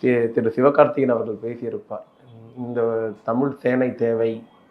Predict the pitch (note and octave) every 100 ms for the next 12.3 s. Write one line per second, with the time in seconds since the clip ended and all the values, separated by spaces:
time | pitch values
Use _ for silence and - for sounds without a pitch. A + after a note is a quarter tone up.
0 | _ - - - - G#2+ B2+ C3 G#2+ C#3+
1 | C#3 D3+ C#3 B2+ A#2+ A#2 C3 C3+ C3+ B2+
2 | B2 A2+ A2+ B2 C3+ C#3 B2+ A#2+ - A#2
3 | A#2+ A#2+ A2+ A2 A2 A2+ A2 G#2+ B2 B2+
4 | G#2+ G#2+ B2 A#2 G#2+ G#2+ G#2+ - - -
5 | - - - - - A#2 B2 B2 A#2 A#2
6 | D3 D3+ C#3+ C#3 C3 B2+ C3 B2 D3 D3
7 | B2+ A2+ A#2 A#2 A2+ A#2+ C3+ C#3 C3 -
8 | A2+ A2+ A#2+ C#3 C3 C3 C3+ B2+ B2 A#2+
9 | A2+ A#2 G#2+ A2 A2 G#2+ G#2+ G#2+ G#2+ D3
10 | D#3+ A#2 C3+ C#3 - A#2 B2+ C3 A2+ B2
11 | C3+ C3 C3 A#2+ A2+ A#2+ A2+ A2 A2 A2+
12 | G#2+ B2+